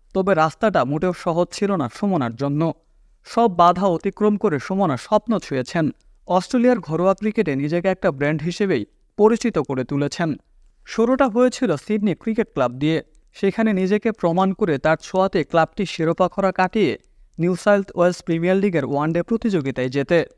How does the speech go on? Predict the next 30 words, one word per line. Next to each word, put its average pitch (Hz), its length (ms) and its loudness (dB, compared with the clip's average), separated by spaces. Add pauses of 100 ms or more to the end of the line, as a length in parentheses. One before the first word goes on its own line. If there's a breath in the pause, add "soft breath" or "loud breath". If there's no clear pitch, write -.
(440)
সিডনিকে 240 500 0
চ্যাম্পিয়ন 220 520 0
করে 240 260 0
ঠিকানা 202 400 -2
বদলে 151 320 -2
ফেলেছিলেন 190 580 -2
এই 131 100 -6
স্পিনার। 151 440 -2 (460)
এরপর 190 320 0
ব্যাংকস্টাউন 175 600 0
ক্লাবের 165 340 2
হয়ে 165 160 0
প্রাপ্তির 156 420 -2
খাতে - 300 -6
যোগ 156 240 -2
হয়েছে 180 320 -2
আরও 139 160 -4
অনেক 180 260 -2
কিছুই। 151 360 -4 (640)
ব্যাটে 185 320 2
বলে 254 220 2
জাদু 160 340 0
দেখিয়ে 214 340 0
সবাইকে 175 500 -2
হটিয়ে 156 460 0
বনে 147 280 0
গিয়েছিলেন 185 500 0 (380)
অস্ট্রেলিয়ার 156 520 0
বর্ষসেরা 147 600 -2
ক্রিকেটারও। 143 540 -2